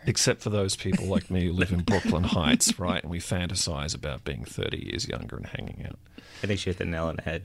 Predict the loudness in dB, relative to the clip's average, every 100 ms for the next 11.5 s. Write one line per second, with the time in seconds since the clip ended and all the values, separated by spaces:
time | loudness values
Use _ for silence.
0 | 0 4 6 6 6 4 2 2 -4 2
1 | 2 2 0 0 2 2 2 0 -2 -4
2 | -2 -2 0 0 -2 -2 -2 -2 -2 0
3 | -2 -4 -20 -20 -20 -20 -10 2 6 6
4 | 6 4 0 0 -2 -4 -12 -6 0 2
5 | 2 2 -2 -4 0 2 2 2 -2 -2
6 | -2 0 2 2 0 0 0 0 0 -2
7 | -2 -4 -6 -8 -4 0 2 2 2 0
8 | 2 2 2 0 -2 -6 0 2 4 2
9 | 0 -2 0 2 4 2 2 2 2 2
10 | 4 2 2 0 -2 -2 -2 -4 -6 -8
11 | 0 4 6 4 0